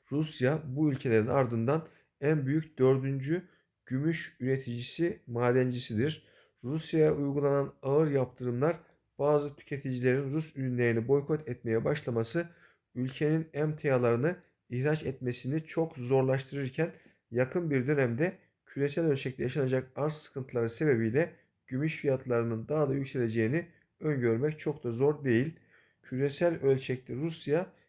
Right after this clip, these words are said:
en büyük gümüş üreticisi olmasa da yaşanan krizin yaratacağı belirsizliğin gümüş piyasasında bir yalpalama yaratacağı kesindir. Rusya iki bin yirmi yılında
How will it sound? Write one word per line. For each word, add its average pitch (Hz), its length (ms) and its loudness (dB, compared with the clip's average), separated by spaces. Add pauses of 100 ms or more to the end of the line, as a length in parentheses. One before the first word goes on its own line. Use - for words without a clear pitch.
(200)
en 156 280 0
büyük 160 420 -2
gümüş 160 400 -6
üreticisi 135 520 -2
olmasa 127 520 0
da 180 200 -2 (380)
yaşanan 156 400 0
krizin 123 360 -2
yaratacağı 123 580 2
belirsizliğin 135 680 0 (300)
gümüş 156 300 -2
piyasasında 131 640 -2
bir 151 140 2
yalpalama 139 640 0
yaratacağı 131 600 0
kesindir. 147 680 -2 (460)
Rusya 160 320 0
iki 156 260 -2
bin 160 120 2
yirmi 147 300 0
yılında 147 500 2